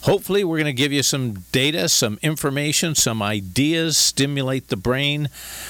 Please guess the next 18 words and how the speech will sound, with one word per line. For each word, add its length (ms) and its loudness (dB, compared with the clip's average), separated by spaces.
with 240 2
some 320 -2
things 440 -2
that 160 0
you 160 0
can 420 -2
start 580 0
to 120 -6
apply 540 -2
right 480 -2
away. 540 -4
No 240 2
theory 420 0
here, 280 0
it's 180 -2
all 160 0
practical 680 -4
information. 720 -4